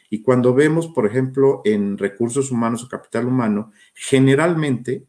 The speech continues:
como es de esperarse, pues el, es el área peor calificada, porque en los últimos veinte años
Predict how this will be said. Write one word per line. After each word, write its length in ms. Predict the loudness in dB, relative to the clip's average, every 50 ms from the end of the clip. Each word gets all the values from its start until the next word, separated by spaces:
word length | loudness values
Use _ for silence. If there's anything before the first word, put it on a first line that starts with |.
| _ _ _ _ _
como 220 | -8 -4 -2 -2
es 100 | 0 0
de 60 | 0
esperarse, 760 | 0 0 -2 -2 -2 0 0 0 -2 -2 -2 -4 -4 -4 -6 -10 _ _ _ _ _ _
pues 180 | 0 0 4 4
el, 240 | 4 2 2 -2 -6
es 140 | -4 -2 -2
el 120 | 0 0
área 340 | 0 2 2 0 0 -2 2
peor 420 | 4 6 6 8 6 6 4 2 2
calificada, 840 | 0 0 0 -2 -4 -6 -10 -8 -6 -4 -2 -2 -2 -4 -6 -8 -10
porque 260 | -14 -14 -4 0 0
en 100 | 0 0
los 180 | -2 -4 -6 -8
últimos 380 | -8 -4 -2 -2 -2 0 0
veinte 300 | -2 -2 -2 -2 -2 -2
años 460 | 0 0 2 2 0 0 -2 -8 -14